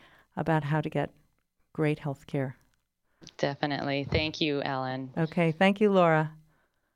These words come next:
Speaker 1: So I know as a healthcare provider that access and options in healthcare are key to getting healthy and staying healthy. And change can be very confusing,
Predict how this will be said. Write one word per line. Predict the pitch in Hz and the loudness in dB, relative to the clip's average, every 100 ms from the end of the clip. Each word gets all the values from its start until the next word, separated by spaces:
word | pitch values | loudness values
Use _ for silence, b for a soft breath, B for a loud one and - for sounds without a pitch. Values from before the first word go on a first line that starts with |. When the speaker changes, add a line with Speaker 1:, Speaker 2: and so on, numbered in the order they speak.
| _ _ | _ _
Speaker 1:
So | - | 2
I | 269 277 294 | 6 6 6
know | 247 202 | 6 4
as | 202 196 | 4 2
a | |
healthcare | 180 175 - - 160 | 2 2 0 -2 -2
provider | 175 165 165 165 165 | -2 0 0 2 0
that | 156 156 | 0 -2
access | - 185 202 - 208 190 185 - | 0 0 0 -2 2 2 2 -4
and | 170 170 | -4 -4
options | 175 170 - 175 165 | -2 -4 -2 -6 -4
in | 165 | -4
healthcare | 156 156 156 160 151 | -2 -4 -6 -8 -6
are | 156 156 | -8 -10
key | - 226 226 185 143 - b b b | -8 -2 0 0 -4 -14 b b b
to | - | -6
getting | 190 165 143 | 0 0 0
healthy | 147 180 185 - 185 180 185 b b b | 0 0 0 0 0 2 -2 b b b
and | 156 | -8
staying | 151 - 147 147 | -8 -2 -2 -2
healthy. | 143 135 - 147 - _ _ _ _ _ _ _ _ | -4 -6 -10 -14 -16 _ _ _ _ _ _ _ _
And | 180 185 185 | 0 2 0
change | - - 220 233 247 | -2 2 4 4 2
can | - 202 | 2 2
be | 185 | 2
very | 170 165 196 202 196 | -2 2 6 6 4
confusing, | 180 156 170 160 156 - 175 | 0 -2 -2 -4 -4 -8 -10